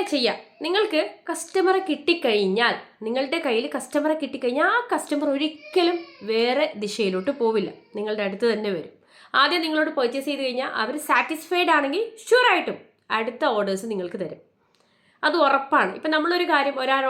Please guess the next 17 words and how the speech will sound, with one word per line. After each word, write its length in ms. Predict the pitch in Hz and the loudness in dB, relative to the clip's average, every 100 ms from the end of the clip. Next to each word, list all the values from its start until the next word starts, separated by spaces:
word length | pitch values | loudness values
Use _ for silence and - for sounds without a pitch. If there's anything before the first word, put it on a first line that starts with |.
| 254 | -2
ഒരാളോട് 400 | 240 262 233 226 226 | 0 2 2 0 0
വാങ്ങിച്ചു 240 | 208 220 | -2 -2
കഴിഞ്ഞാൽ 180 | 226 220 | -4 -2
നമ്മൾ 160 | 226 233 208 | -2 -2 -2
വീണ്ടും 240 | 202 208 226 196 | -4 -6 -8 -4
അയാളോട് 340 | 196 202 208 208 | -2 -2 0 -2
തന്നെയാണ് 340 | 175 175 175 - | -2 -6 -10 -6
ഓർഡർ 260 | 190 190 190 | -2 -2 -2
ചെയ്യുന്നത്, 320 | 165 - - - | -6 -10 -14 -8
അല്ലേ? 180 | 220 - - _ _ _ _ _ _ _ _ _ - | -6 -6 -14 _ _ _ _ _ _ _ _ _ -4
അപ്പോൾ 220 | 349 466 - 302 | 0 0 0 2
അതുപോലെ 480 | 311 339 349 294 - | 2 2 2 2 0
പിന്നെ 200 | - 403 302 269 | -2 0 0 2
ബേബി 340 | 294 311 370 381 | 2 6 6 6
പ്രൊഡക്ട്സ്, 420 | 247 202 - - - _ | 4 0 -2 -8 -20 _
കുഞ്ഞുങ്ങളുടെ 720 | 339 370 415 392 240 208 285 - - 208 | -2 2 4 6 6 2 -2 -6 -6 -4
ഐറ്റംസ്, 380 | 196 175 185 | -4 -6 -10